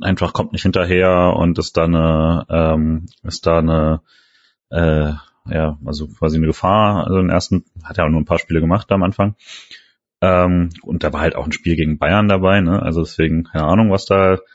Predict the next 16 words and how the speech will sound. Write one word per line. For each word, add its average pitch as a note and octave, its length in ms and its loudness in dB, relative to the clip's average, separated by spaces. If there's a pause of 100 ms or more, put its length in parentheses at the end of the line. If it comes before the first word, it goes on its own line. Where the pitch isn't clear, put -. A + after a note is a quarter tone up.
(500)
was - 100 -20
da F#2+ 80 0
noch F2+ 100 2
dran G2+ 180 0
ist, G#2+ 180 0
aber F2 160 2
dann F2 220 2
hätte F2 200 -2
ich - 20 0
jetzt F2 100 -4
auch E2 80 -2
nicht E2+ 160 0
erwartet, E2 320 0
dass - 160 -4
man E2 440 0
ihn, D#2+ 280 -2